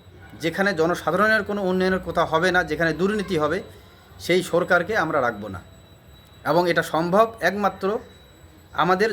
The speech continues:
জনসাধারণ যদি সজাগ সচেতন হয় তবেই। তো যাই হোক, আপনাদের যদি এই প্রতিবেদন ভালো লেগে থাকে বা আপনারাও আমার ব্যক্তিগত মতের সাথে একমত হন,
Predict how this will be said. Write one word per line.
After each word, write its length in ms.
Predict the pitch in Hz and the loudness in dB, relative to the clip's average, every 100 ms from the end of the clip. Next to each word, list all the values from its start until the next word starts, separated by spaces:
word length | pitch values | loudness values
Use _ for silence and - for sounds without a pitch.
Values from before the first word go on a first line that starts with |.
| 160 | 2
জনসাধারণ 540 | 170 170 170 180 185 202 - - - - 151 | 0 0 0 2 0 -4 -10 -20 -20 -16 -10
যদি 140 | 160 180 | -8 -6
সজাগ 280 | - 139 196 - | -4 0 0 0
সচেতন 400 | - 143 165 196 165 | -6 -6 -2 -2 0
হয় 180 | 135 98 - | 0 -2 -2
তবেই। 240 | 139 135 98 - - - - - - - - - - - - - - - - - | -2 -2 -4 -10 -20 -20 -20 -20 -20 -20 -20 -20 -20 -20 -20 -20 -20 -20 -20 -18
তো 80 | 110 151 | -2 2
যাই 140 | 175 | 4
হোক, 100 | 196 196 - 127 | 2 -4 -10 -8
আপনাদের 300 | 139 170 180 170 | -4 -2 -2 -4
যদি 140 | 170 175 | -4 -2
এই 80 | 170 165 | -2 -2
প্রতিবেদন 400 | 165 165 156 160 123 | -4 -2 0 0 0
ভালো 140 | 135 156 | 2 2
লেগে 180 | 160 160 | 2 -2
থাকে 160 | 156 170 - - - - - - | -4 -4 -10 -20 -20 -20 -20 -2
বা 80 | 135 131 139 | 0 2 2
আপনারাও 320 | - 170 175 170 147 | 2 4 6 4 2
আমার 180 | 160 151 | 0 0
ব্যক্তিগত 380 | 151 - 160 160 156 | -4 -6 -6 -2 -2
মতের 220 | 143 160 160 | -2 -4 -4
সাথে 180 | 156 160 156 143 | -2 -2 0 0
একমত 280 | 143 151 127 | 0 -2 0
হন, 140 | 139 | 0